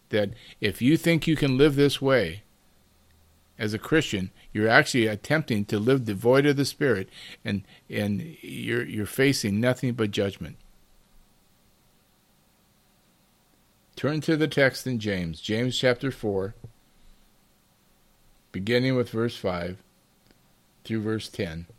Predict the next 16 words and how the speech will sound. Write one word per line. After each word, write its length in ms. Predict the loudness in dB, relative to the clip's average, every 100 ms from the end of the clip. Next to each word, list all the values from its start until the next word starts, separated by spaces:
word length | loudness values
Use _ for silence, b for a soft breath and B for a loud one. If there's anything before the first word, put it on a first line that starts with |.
| _ -2
Read 200 | 2 4
it 200 | 2 2
over, 460 | 4 4 6 2 0 -8 0
over, 360 | 0 2 0
and 200 | 0 -6
over 300 | -2 0 0
again. 320 | -2 -4 -6 -8 B B B 0
That's 440 | 4 6 4 -4 _
your 560 | -4 2 4 6 2 -2 _ _ _
prescription. 800 | -6 -6 -2 -2 0 -4 -4 -12 _ _ B B B B -12
That's, 360 | 0 2 2 0
I've 140 | -2
given 320 | 2 4 6
you 120 | 6
the 100 | 6
diagnosis. 760 | 8 8 8 4 2 0 -4